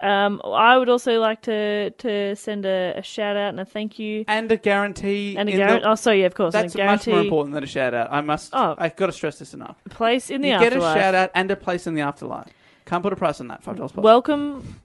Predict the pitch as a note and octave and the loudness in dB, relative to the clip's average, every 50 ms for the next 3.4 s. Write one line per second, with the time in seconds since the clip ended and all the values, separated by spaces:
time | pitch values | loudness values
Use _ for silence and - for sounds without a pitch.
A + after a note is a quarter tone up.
0 | _ - - D4 C#4 C#4+ B3+ F#3+ E3+ F3 - - F3 E3+ E3 D#3 D#3 D#3+ - _ | _ -8 -6 -4 0 2 2 2 2 0 -2 -4 -2 0 0 0 0 -2 -6 _
1 | _ _ _ _ - - - - - _ - - _ _ _ - - G3+ G#3+ A3+ | _ _ _ _ -20 -18 -16 -16 -16 _ -20 -20 _ _ _ -8 0 4 4 6
2 | A#3 - G3+ G#3+ G#3 G3 G3+ A3+ - F#3+ F#3+ F#3+ G#3+ A3 G#3+ - - G3+ F3+ D3+ | 6 4 2 -2 -4 -4 -6 -6 -4 -2 -2 -2 -2 -4 -6 -6 -6 -6 -6 -6
3 | A#2+ C#3+ C#3 D3 - A3+ G3+ | -6 -10 -12 -12 -12 -12 -14